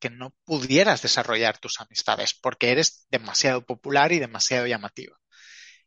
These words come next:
Y eso al mismo tiempo funciona en un plano subtextual, porque es el hecho de que no maduramos al mismo tiempo con nuestros amigos y amigas,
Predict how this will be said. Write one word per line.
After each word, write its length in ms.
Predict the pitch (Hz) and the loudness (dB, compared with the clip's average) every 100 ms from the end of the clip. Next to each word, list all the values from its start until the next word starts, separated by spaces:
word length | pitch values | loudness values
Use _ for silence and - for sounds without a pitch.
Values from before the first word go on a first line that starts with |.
| _ | _
Y 140 | 156 180 | 2 4
eso 160 | 175 | 6
al 60 | 226 | 2
mismo 280 | 208 165 180 | 0 -2 0
tiempo 260 | 170 156 | 0 0
funciona 380 | 202 143 127 135 | -6 -4 0 0
en 60 | 160 | 0
un 100 | 135 | 0
plano 280 | 123 139 131 | 0 2 -4
subtextual, 720 | 127 131 - - 147 233 185 | -4 -4 -2 0 2 2 0
porque 400 | 127 - 120 127 | -2 0 2 4
es 240 | - - - _ _ _ | 2 0 -8 _ _ _
el 160 | - 120 | -20 -20
hecho 180 | 127 147 | -10 -8
de 120 | 127 | -4
que 100 | 120 | -4
no 120 | 117 | -2
maduramos 500 | 147 147 131 143 131 | 0 0 2 -2 -4
al 100 | 117 | -10
mismo 220 | 117 110 | -12 -14
tiempo 320 | 110 160 143 123 | -4 -2 -2 -4
con 140 | 113 | -6
nuestros 320 | 110 - - | -10 -14 -18
amigos 260 | 117 113 110 | -20 -20 -20
y 60 | 113 | -20
amigas, 480 | 143 151 131 135 | -8 0 2 2